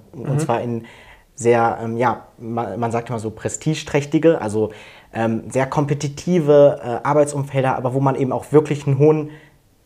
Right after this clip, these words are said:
Speaker 1: ähm, Klammer auf, indirekten Impact hat, wo man wirklich
Speaker 2: Mhm.
Speaker 1: was auch bewirken kann, ne? Also zum Beispiel Consulting, Investmentbanking und so weiter, diese, ähm,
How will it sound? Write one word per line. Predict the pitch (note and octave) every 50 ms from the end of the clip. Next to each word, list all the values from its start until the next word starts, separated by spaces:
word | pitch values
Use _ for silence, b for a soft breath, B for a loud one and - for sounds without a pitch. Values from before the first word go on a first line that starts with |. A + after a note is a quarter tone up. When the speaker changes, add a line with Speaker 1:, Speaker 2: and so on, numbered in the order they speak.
| _ -
Speaker 1:
ähm, | - A#2 A#2 A#2 A#2 A#2 A2 - - _ _ _ _ _ _ _ _ - -
Klammer | - C3+ B2 A#2+ A#2
auf, | B2 - -
indirekten | D#3 E3+ F3 E3 C#3 A2+ A2 - - B2 A#2
Impact | - D#3 E3+ E3+ C3 A#2 G#2+ -
hat, | - G2 - -
wo | A2+ A2+
man | A#2+ A#2 A2+
wirklich | B2+ C#3 - C#3+ D3
Speaker 2:
Mhm. | E3+
Speaker 1:
was | B2 B2 - - -
auch | A#2+ -
bewirken | - - A#2+ A#2+ B2+ B2 - G#2
kann, | - - G2 G2 G2
ne? | G#2 A2 B2+ C#3 B B B B B
Also | B G2 -
zum | - - G2+
Beispiel | G2+ - - - - -
Consulting, | - - A2 G#2 G#2+ G2+ G#2 G2+ - A2 G#2 G#2 G2+
Investmentbanking | - A#2 A2+ A2+ A#2 A2+ - A#2+ A2 G#2 G#2+ G#2+ G#2+ - - A2
und | G#2+ G#2+
so | - G2
weiter, | G#2 G#2 G#2 - A2+ G2+ B B B B B B
diese, | B2 A#2 A2 A#2 A2+ G#2 G#2 B B B B B B B
ähm, | A#2+ A#2+ A2+ A2+ A2+ A2 A2 - - D2+ D#2+ - - C#2 - E2 D#2